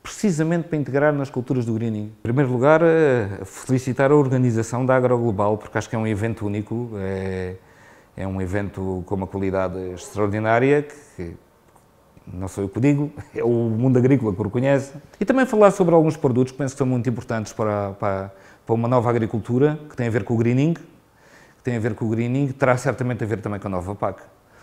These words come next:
E que se prende com produtos que a Fertiprado desenvolve para a proteção de solos, para melhorar a estrutura do solo entre culturas, como é o caso de um produto que ao longo destes últimos dois anos temos vindo a lançar e que tem tido uma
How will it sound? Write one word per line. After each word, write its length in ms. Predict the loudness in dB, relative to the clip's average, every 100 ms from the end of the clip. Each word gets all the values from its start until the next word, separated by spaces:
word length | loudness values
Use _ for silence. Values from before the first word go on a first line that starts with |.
| -20 -20 -20 -4
E 140 | -4
que 260 | 0 2 2
se 100 | 2
prende 280 | 2 2 2
com 280 | 2 2 0
produtos 420 | 2 2 2 2
que 240 | 6 6
a 60 | 6
Fertiprado 460 | 2 -2 0 0
desenvolve 640 | 2 0 4 4 4 -2 -12 _ -20 -20 _ 8
para 240 | 8 8
a 20 |
proteção 460 | 2 0 -2 -2 -2
de 60 |
solos, 460 | 2 4 4 -2 -10 -20 _ _ _ -20 _ _
para 680 | 8 10 10 10 10 8 6
melhorar 440 | 4 6 8 6 4
a 20 |
estrutura 480 | 0 -4 -2 -2 -2
do 80 |
solo 540 | -2 0 2 0 -6 -14 -20 _
entre 320 | -12 -8 -6 -6
culturas, 600 | -6 -2 0 0 -6 -12 _ -20 -20 _
como 220 | 0 2
é 20 |
o 80 | 2
caso 260 | 4 2 2
de 60 |
um 60 | -2
produto 380 | 0 2 0 0
que 260 | 0 2
ao 100 | 2
longo 180 | 2 0
destes 440 | 0 -2 -6 -12 -6
últimos 400 | -6 -4 -4 0
dois 200 | 0 0
anos 240 | -4 -6
temos 240 | -6 -6
vindo 220 | -6 -4 -4
a 20 |
lançar 320 | -4 -6 -4
e 80 | -6
que 40 |
tem 160 | -8 -10
tido 220 | -8 -8
uma 300 | -8 -10 -14